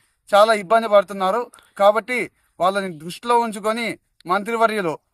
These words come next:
శ్రీ బీసీ జనార్దన్ రెడ్డి గారు, ఆ, ఈ రింగ్ రోడ్డుని చాలా త్వరగా పూర్తి చేస్తున్నారు. అలాగే గతంలో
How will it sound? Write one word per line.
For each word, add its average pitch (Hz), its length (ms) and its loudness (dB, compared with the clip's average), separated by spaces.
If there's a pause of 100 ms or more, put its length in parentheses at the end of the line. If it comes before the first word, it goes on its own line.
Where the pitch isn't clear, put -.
(120)
శ్రీ 202 140 -8
బీసీ 226 340 -6
జనార్దన్ 220 480 2
రెడ్డి 202 180 -4
గారు, 196 440 4 (540)
ఆ, 190 300 4
ఈ 180 480 -6 (340)
రింగ్ 208 140 -4
రోడ్డుని 233 680 0 (180)
చాలా 214 220 6 (1160)
త్వరగా 208 560 4 (200)
పూర్తి 214 180 -10
చేస్తున్నారు. 190 720 -2 (1160)
అలాగే 202 500 2 (440)
గతంలో 226 580 2